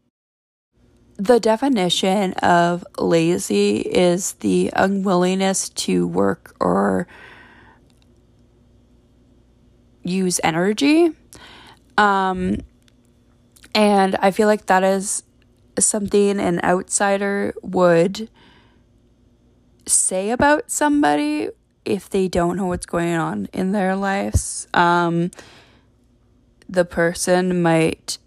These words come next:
be presenting lazy symptoms, but really they're, like, something's going on in their life. Um,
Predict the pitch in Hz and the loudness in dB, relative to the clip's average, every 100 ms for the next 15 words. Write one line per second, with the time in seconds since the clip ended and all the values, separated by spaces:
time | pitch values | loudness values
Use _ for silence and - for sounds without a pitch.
0 | - 196 180 170 - 180 175 165 165 - | -14 -4 0 2 2 0 -2 -2 -2 -2
1 | 165 165 165 165 - - 175 175 170 175 | 0 2 2 0 -4 0 4 6 8 6
2 | 180 170 175 - 170 165 170 175 170 175 | 4 0 2 2 0 -2 0 2 2 0
3 | 180 214 - - 190 180 170 - 165 160 | -4 -6 -8 -10 -4 0 0 2 0 0
4 | 165 160 160 165 160 156 151 - - - | 0 0 0 0 2 0 -2 -6 -12 -20
5 | - _ _ _ _ - - - - - | -20 _ _ _ _ -8 -2 -2 -2 -2
6 | - 185 - 220 - - 95 104 107 - | -2 -2 -4 -6 -6 -6 -4 -4 -4 -4
7 | - - - - 208 202 214 208 202 - | -6 -10 -12 -6 -4 -4 -4 -6 -8 -12
8 | - - - 226 196 - - - - - | -14 -6 -4 -4 -8 -14 -20 -20 -14 -4
9 | 175 175 196 190 170 | -2 0 0 0 -2